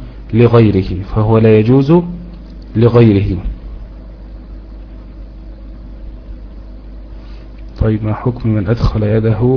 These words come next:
أو قدمه في ماء هل يكون صالح للطهارة؟ يعني هو ربما هنا يقف حول،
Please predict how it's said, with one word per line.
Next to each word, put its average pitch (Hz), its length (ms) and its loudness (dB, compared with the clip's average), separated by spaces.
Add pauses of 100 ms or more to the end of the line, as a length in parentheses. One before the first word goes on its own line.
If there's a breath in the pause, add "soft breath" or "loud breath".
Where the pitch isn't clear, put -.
أو 107 120 -4 (120)
قدمه 110 480 2
في 107 200 -4
ماء 117 300 0 (1120)
هل 110 80 0
يكون 110 200 0
صالح 113 360 0
للطهارة؟ 120 640 0 (2500)
يعني 156 220 4
هو 147 280 6
ربما 160 320 6
هنا 151 400 6
يقف 135 500 2 (800)
حول، 131 640 8